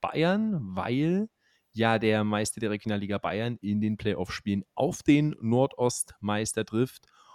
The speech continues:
Und das bieten wir uns als zu-, euch als Zusatzprogramm heute. Und anschließend gibt es dann eben den gewohnten Part.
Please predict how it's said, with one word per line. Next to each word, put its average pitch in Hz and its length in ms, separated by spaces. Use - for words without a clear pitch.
Und 113 240
das 147 280
bieten 143 240
wir 131 120
uns 123 160
als 117 420
zu-, - 240
euch 135 200
als - 200
Zusatzprogramm 110 600
heute. 123 300
Und 110 220
anschließend 113 560
gibt - 260
es - 140
dann 95 380
eben 95 500
den 107 360
gewohnten 135 500
Part. 92 400